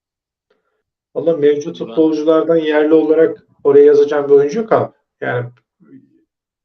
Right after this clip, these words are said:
Speaker 1: yani yazsan yazsan şu an Galatasaray'ın kadrosunda öyle yerli bir oyuncu zaten yok da bir tane var, o da orta saha olarak Berkan yazılabilir.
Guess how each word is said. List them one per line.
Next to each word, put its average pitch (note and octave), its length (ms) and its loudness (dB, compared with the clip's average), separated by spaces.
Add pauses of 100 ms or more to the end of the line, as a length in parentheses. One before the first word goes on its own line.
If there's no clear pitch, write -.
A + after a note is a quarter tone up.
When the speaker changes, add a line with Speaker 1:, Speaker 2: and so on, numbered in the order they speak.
(920)
Speaker 1:
yani C3+ 160 -10
yazsan C#3+ 320 -2
yazsan B2+ 420 -4
şu - 140 -6
an D3 260 -6 (260)
Galatasaray'ın C#3+ 380 -6
kadrosunda C#3 440 -2
öyle C#3 180 2
yerli C3+ 220 0
bir C#3 140 2
oyuncu C#3 220 -4
zaten D#3 280 0
yok G#3+ 240 -2
da - 240 -4 (600)
bir G3 100 -2
tane D3+ 240 0
var, D3+ 120 2
o E3+ 100 -2
da - 340 -2
orta D3 320 2
saha C3 180 0
olarak B2+ 380 0
Berkan G#3 400 0
yazılabilir. A2+ 720 -4